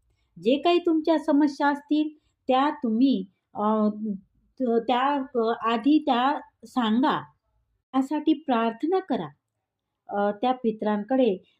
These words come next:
तुम्ही अशी प्रार्थना करा की ह्या समस्येतून मला मार्ग मिळू दे, ह्या प्रॉब्लेममधून आम्हाला मार्ग दाखव. आणि जर त्याचबरोबर तुमची जर कोणती इच्छा असेल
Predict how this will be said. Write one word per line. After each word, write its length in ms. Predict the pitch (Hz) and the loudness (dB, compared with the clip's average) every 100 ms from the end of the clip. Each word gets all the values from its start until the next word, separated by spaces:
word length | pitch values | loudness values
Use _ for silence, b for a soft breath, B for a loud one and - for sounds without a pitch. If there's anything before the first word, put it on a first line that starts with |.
| _ | _
तुम्ही 180 | 254 269 | 2 4
अशी 220 | 277 277 | 4 2
प्रार्थना 600 | 359 285 240 233 302 349 | 0 0 0 0 0 -2
करा 340 | 359 269 269 320 | -2 0 0 -2
की 560 | - 320 349 359 - _ 269 | -2 0 0 0 -8 _ -2
ह्या 180 | 311 | -2
समस्येतून 840 | 330 311 254 277 269 320 311 370 359 | -2 -2 -2 -2 -2 -4 0 2 2
मला 220 | 320 330 | 2 2
मार्ग 380 | 277 247 262 339 | 2 4 2 4
मिळू 220 | 320 233 | 2 2
दे, 260 | 196 160 - _ _ | 0 -6 -8 _ _
ह्या 100 | 214 | -4
प्रॉब्लेममधून 960 | 208 208 196 185 208 233 226 214 277 302 - b b | -4 -2 -2 -2 -2 0 0 0 0 -2 -6 b b
आम्हाला 320 | 240 247 294 | -2 2 2
मार्ग 440 | 277 240 247 294 339 | 2 2 0 0 0
दाखव. 520 | 262 214 - 240 170 _ _ _ | 0 -2 -4 -4 -4 _ _ _
आणि 520 | - 226 247 262 202 - _ 196 175 | -6 0 2 2 0 -10 _ -16 -2
जर 260 | 262 302 214 - _ _ | 2 4 2 -4 _ _
त्याचबरोबर 840 | 294 311 339 339 233 196 190 220 202 | -2 0 0 0 -2 0 0 0 -2
तुमची 400 | - 240 240 330 | -2 -2 0 -2
जर 160 | 359 | -2
कोणती 420 | 359 349 339 339 - | 0 -2 0 0 2
इच्छा 420 | 277 269 - 349 | 2 2 0 0
असेल 360 | 285 269 220 | 2 0 -2